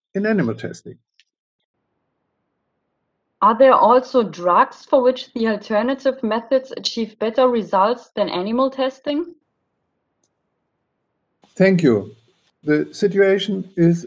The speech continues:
Speaker 1: a little bit more complex with drugs, since I forgot to tell you that drugs have not only be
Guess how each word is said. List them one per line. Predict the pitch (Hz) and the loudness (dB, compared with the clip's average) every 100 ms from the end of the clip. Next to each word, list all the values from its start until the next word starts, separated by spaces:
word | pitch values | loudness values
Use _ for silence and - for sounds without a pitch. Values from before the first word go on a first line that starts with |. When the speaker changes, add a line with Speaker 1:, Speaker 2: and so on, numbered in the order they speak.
| - | -8
Speaker 1:
a | |
little | 143 175 175 | 0 0 2
bit | 170 170 | -2 -4
more | 139 123 | -6 -4
complex | - 147 139 135 - - | -4 -6 -4 -8 -8 -6
with | 135 - | -6 -4
drugs, | 147 170 196 - _ | 0 2 2 -6 _
since | - 156 151 | -10 -6 -4
I | 135 - - _ | -6 -8 -20 _
forgot | - 131 127 - | -8 -4 -4 -6
to | 127 | -12
tell | - 170 175 | 0 4 4
you | 156 147 165 - _ _ _ | 4 2 0 -6 _ _ _
that | 135 131 - _ | -2 -2 -6 _
drugs | 147 170 214 - - _ _ _ _ _ _ _ _ _ _ _ - | 2 2 2 -6 -20 _ _ _ _ _ _ _ _ _ _ _ -10
have | 135 156 - 170 | -4 -4 -6 -8
not | 156 170 170 | -2 -2 0
only | 165 160 | 0 0
be | 151 147 147 147 | 0 -2 -2 -4